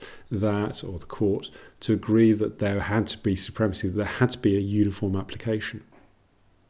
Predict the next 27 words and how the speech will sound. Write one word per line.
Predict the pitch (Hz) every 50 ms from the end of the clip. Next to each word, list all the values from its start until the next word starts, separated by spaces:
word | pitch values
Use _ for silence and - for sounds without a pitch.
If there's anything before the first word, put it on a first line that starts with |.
| _ _ _ _ _ - - - - - - - - - - - - -
And | 135 120
as | 117 120 143
long | 165 190 226 254 240
as, | 160 110 - - - - - -
uh, | - - - - - - - 50 -
the | - 143 139 104 98 113 110 -
E | 123 110
U | 107 101 98 104 107 110 107 107 107 104 104 -
is | - 113 101 98 98 98 92 -
going | 110 104 98
to | 92 -
retain | 101 95 - - - 190 233 247 226
that | 143 - -
principle, | - - 104 - - - - - 151 156 - - -
and | - 104
there's | 104 95 92
no | 104 107 104
reason | 101 95 98 98 95 95 98 92
to | 98 98
see | - - 107 98 95
that | 90 95 95 113
it | - - -
would | 95 95 87
step | - - - 95 92 - -
back | 120 139 - - -
from | - - 107 95 107
it, | - 214 214 -